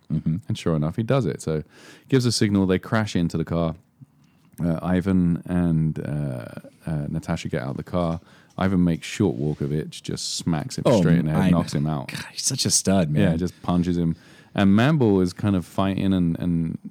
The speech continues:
Speaker 2: Natasha's dodging it, and they're fighting and fighting.
Speaker 1: Yeah,
Speaker 2: and
Speaker 1: she pulls off, or she had a, a red jacket on, so she takes it off and uses it like, uh,
Speaker 2: Yeah,
Speaker 1: like
Speaker 2: she
Speaker 1: with the Matador.
Speaker 2: yeah,
Speaker 1: Uses
Speaker 2: she puts it over his head and
Speaker 1: Yeah.
Speaker 2: cover-, and gets him out all angry. And, uh, he, he knocks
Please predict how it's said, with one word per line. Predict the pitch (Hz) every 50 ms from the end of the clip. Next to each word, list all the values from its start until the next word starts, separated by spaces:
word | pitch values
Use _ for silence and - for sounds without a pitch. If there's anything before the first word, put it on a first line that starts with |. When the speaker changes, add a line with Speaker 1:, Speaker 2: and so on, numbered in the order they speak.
| - _
Speaker 2:
Natasha's | 90 80 - 98 95 92 98 87 78
dodging | - - 82 82 78 85 82 85
it, | 85 - - -
and | 82 80
they're | 80 80
fighting | 80 - - 82 85 82 - 76
and | 76 76 -
fighting. | - 80 82 - 226
Speaker 1:
Yeah, | 214
Speaker 2:
and | 185 -
Speaker 1:
she | 165 139
pulls | 127 - 165 170 160 151
off, | 156 151 143 - -
or | - 131 120
she | - - 139
had | 139 151 156 143
a, | 131 120 - 98 113
a | 113
red | 123 131 127 117
jacket | 110 - 120 120 123 123 - 107 95
on, | 87 87 85 82
so | - 98
she | 90 - 92
takes | - - 113 110 - 104
it | 104
off | 110 110 107 -
and | 92 92
uses | 98 98 92 87 90 90 90 92
it | 87 65
like, | 80 92 92 87 - -
uh, | 85 -
Speaker 2:
Yeah, | 117 107 80 80 - -
Speaker 1:
like | 85 87
Speaker 2:
she | 101
Speaker 1:
with | 98 -
the | 98
Matador. | 101 110 117 110 98 80 80 78 76 78
Speaker 2:
yeah, | 80 82
Speaker 1:
Uses | 82 78 85 90 170
Speaker 2:
she | 156 95
puts | 85 -
it | - -
over | 92 90 87 87
his | 87 85 - - - - -
head | - 82 80 82 85 80 80
and | 80 78 78 -
Speaker 1:
Yeah. | - 104 104 87 76 71 69 - - - -
Speaker 2:
cover-, | - - 87 80 87 82 -
and | 95 92 87
gets | 98 90 80 -
him | 82 78
out | 78 76 -
all | 92 95 95 90
angry. | 85 85 85 78 82 85 85 82 82 -
And, | - 90 90 90 90 90 82 92
uh, | 90 87 87 87
he, | 87 101 117 143 151 143 135 117
he | 110 123 143 139 135
knocks | 131 131 127 - - - - -